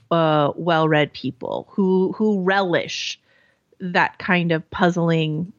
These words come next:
and homework stuff. And there are, most of the time, I really love it too, actually, you know, like, and I, I wouldn't cover the Westworld the way that I do if I didn't enjoy trying to puzzle it out, and not for, like, a,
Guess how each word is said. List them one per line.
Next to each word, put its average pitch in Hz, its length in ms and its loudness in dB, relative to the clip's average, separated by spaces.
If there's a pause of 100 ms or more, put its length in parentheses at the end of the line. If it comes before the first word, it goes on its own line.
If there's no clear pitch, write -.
and 151 480 -2 (100)
homework - 540 -4 (120)
stuff. - 380 -6 (400)
And 202 380 0
there 226 280 0
are, 185 400 2
most 190 500 0
of 254 80 2
the 202 100 0
time, 175 340 0 (120)
I 202 180 4
really 190 260 0
love 165 180 -4
it - 100 -10
too, - 300 -12 (140)
actually, - 580 -4
you 190 100 -4
know, 175 160 0
like, 165 220 -2
and 170 160 -2
I, 196 160 2
I 202 400 2
wouldn't 226 580 -2 (420)
cover 233 500 2
the 190 240 0
Westworld 196 380 0
the 190 80 0
way 180 160 2
that 175 120 2
I 165 100 2
do 165 240 2
if 165 100 0
I 160 80 2
didn't 170 300 0
enjoy 170 360 2
trying 160 280 0
to 160 40 0
puzzle 151 320 -2
it 147 100 0
out, 117 220 2
and 208 160 4
not 208 220 2
for, 240 120 2
like, 214 220 2
a, 160 220 4